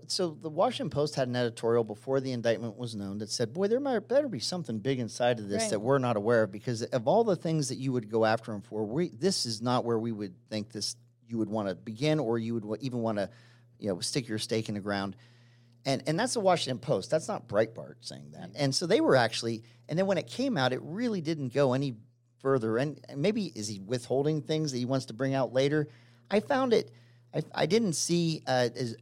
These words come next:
Speaker 1: anything in there that was a surprise that you would have said, "Okay, now we get why this happened." And then waiting till December, waiting two months before the, you know, the primaries and the caucuses in Iowa and the, and the primary in New Hampshire starts,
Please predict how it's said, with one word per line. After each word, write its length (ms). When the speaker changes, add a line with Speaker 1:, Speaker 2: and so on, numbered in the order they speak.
Speaker 1:
anything 440
in 140
there 200
that 140
was 280
a 100
surprise 640
that 120
you 140
would 80
have 100
said, 140
"Okay, 320
now 180
we 160
get 340
why 200
this 220
happened." 420
And 80
then 160
waiting 280
till 160
December, 580
waiting 420
two 200
months 240
before 380
the, 380
you 100
know, 120
the 80
primaries 560
and 100
the 40
caucuses 580
in 80
Iowa 380
and 160
the, 100
and 160
the 60
primary 400
in 60
New 80
Hampshire 360
starts, 400